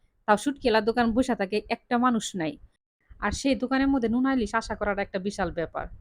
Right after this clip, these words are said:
তো যাই হোক, নোনা ইলিশ নাই, তো ওইভাবে আজকে ঢেঁড়সটা ভাজি করব। বাসায় তো সবসময় ঢেঁড়স ভর্তা আর ভাজিটা সব থেকে বেশি পছন্দ। তরকারি তেমন একটা কেউ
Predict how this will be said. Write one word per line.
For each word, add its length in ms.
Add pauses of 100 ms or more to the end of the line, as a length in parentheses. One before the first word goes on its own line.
(240)
তো 80
যাই 240
হোক, 160
নোনা 220
ইলিশ 280
নাই, 240
তো 80
ওইভাবে 300
আজকে 220
ঢেঁড়সটা 360
ভাজি 260
করব। 400 (880)
বাসায় 320
তো 40
সবসময় 480
ঢেঁড়স 240 (100)
ভর্তা 300 (120)
আর 80
ভাজিটা 420
সব 220
থেকে 220
বেশি 240
পছন্দ। 340
তরকারি 340
তেমন 240
একটা 180
কেউ 160